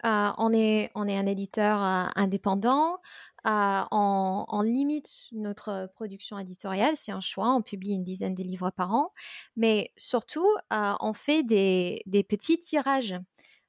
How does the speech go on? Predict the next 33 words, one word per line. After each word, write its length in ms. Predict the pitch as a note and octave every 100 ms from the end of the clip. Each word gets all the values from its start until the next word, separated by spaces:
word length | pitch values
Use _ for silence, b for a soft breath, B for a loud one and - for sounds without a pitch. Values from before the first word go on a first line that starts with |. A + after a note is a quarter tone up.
| -
Donc, 300 | A3+ A3+ A3+
euh, 220 | G#3 G3 -
on 140 | A3
essaie 420 | G#3+ G#3 - D4+ C4+
de 80 |
travailler 680 | A3+ - C4+ C4 B3+ C4+ C4+
avec 240 | A3+ G3+ G#3
notre 320 | G3 - G3+
distributeur-diffuseur 1300 | G3 - A3+ A3 A3 A#3 G#3+ G#3+ A3 G#3+ A#3 A3+
pour 180 | - G#3
faire 180 | - G3+
des 140 | G3
tirages 560 | G3 - A#3 B3 B3 -
qui 100 | G#3+
sont 220 | - F3 -
ajustés 720 | A#3+ A#3+ A#3 A3 - B3 A#3 -
à 100 | G3
la 140 | F#3+
mise 220 | G3+ A3+ A3
en 100 | A3
place, 520 | A#3+ A3 G#3 - - b b b
c'est-à-dire 520 | - A3 G#3+ G3+ G#3
le 100 | G3+
nombre 460 | G3+ A#3 B3 A3 G#3+
de 100 | G3+
livres 480 | G3+ A#3+ A3 F#3+ G3 b b b b
qui 160 | - G#3+
seront 500 | - A#3 A#3 A#3 A3 _
dans 200 | G3+ A#3
la 120 | A#3+ A3
librairie 720 | A3+ G#3 A3 G#3+ A#3+ A#3 A#3 -
le 220 | G3 G3+
jour 400 | G3 A#3+ A3